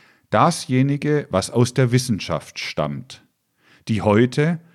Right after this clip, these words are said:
an unseren Bildungsanstalten getrieben wird. Diese Wissenschaft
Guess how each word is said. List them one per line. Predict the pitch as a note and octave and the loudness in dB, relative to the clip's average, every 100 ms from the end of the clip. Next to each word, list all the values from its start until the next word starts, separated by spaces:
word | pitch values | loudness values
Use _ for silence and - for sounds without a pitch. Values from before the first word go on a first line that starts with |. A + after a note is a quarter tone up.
| _ _ | _ _
an | - E3 F3 | -2 0 2
unseren | B2+ C3 C#3 C3 C3 | 4 4 2 0 0
Bildungsanstalten | C3 C3 D3+ D3+ D3 - A#2 G2+ - - F2+ F#2+ - A#2 B2 | 4 4 4 0 -2 -4 -6 -6 -6 -2 -2 -2 -4 -4 -2
getrieben | B2 B2+ - F#2 F#2+ F2+ D#2 | -2 -6 -8 -8 -4 -4 -4
wird. | C2 - - _ _ _ _ _ _ _ _ _ _ _ _ _ _ - | -10 -12 -20 _ _ _ _ _ _ _ _ _ _ _ _ _ _ -4
Diese | A#2+ B2+ B2 | 0 2 0
Wissenschaft | E3+ C3 - E2+ - - - | 0 0 -2 -4 -6 -12 -20